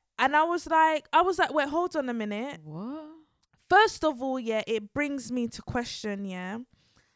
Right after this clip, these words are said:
Speaker 1: like, w-, how did we get so far into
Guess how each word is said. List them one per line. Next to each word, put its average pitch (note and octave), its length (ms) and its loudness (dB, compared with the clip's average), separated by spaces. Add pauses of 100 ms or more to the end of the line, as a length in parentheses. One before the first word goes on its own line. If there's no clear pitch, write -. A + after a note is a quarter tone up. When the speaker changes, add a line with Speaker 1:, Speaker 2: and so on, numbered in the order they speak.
(140)
Speaker 1:
like, G3 560 -2 (300)
w-, G#3+ 600 -12 (600)
how F#4+ 360 2 (100)
did E4+ 220 -2
we C4 240 -2
get B3+ 340 -4
so B3 420 -2
far A3+ 720 -4 (560)
into A#3+ 520 -2